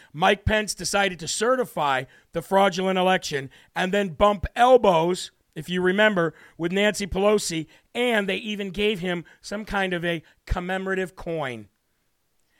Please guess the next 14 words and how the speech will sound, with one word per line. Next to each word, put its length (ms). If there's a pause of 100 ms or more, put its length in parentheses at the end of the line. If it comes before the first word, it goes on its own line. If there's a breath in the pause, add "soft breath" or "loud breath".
(160)
Despite 440
this 180
move, 400 (200 soft breath)
former 380
Vice 260
President 500
Mike 300
Pence 300
is 100
now 200
trying 640 (400 soft breath)
to 120
desperately 1040 (160)
remain 720